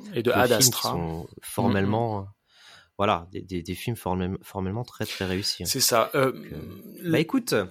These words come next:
Speaker 1: juste, pardon, excuse-moi, pour, pour finir, enfin, l'acteur
Speaker 2: Oui,
Speaker 1: principal,
Speaker 2: vas-y.
Speaker 1: c'est Daniel Kaluuya, c'est, c'est l'acteur qu'on retrouve dans, dans, dans Get Out. Et qui est dans,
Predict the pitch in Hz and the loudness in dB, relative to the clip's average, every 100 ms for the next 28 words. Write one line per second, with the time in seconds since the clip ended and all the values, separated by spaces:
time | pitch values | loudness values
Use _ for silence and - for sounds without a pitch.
0 | 151 135 202 208 139 139 151 190 - 139 | 0 4 6 4 6 8 8 4 2 2
1 | 196 202 139 156 156 143 - 156 202 - | 4 4 4 4 6 6 6 8 8 10
2 | 135 139 - 160 160 170 175 151 175 - | 8 8 8 8 8 8 6 6 8 8
3 | 127 117 151 165 165 - 139 135 143 190 | 6 8 8 8 4 6 4 4 8 8
4 | 214 - 120 - - 117 117 - 165 - | 8 6 6 6 8 8 6 4 2 2
5 | 127 113 113 156 139 131 131 120 107 104 | -2 -2 -2 2 2 2 -2 -2 0 -2
6 | 101 98 104 117 139 127 101 98 - _ | -4 -4 0 2 4 4 2 0 -10 _
7 | _ _ _ _ _ _ _ _ - 123 | _ _ _ _ _ _ _ _ -2 2
8 | 127 117 | 2 2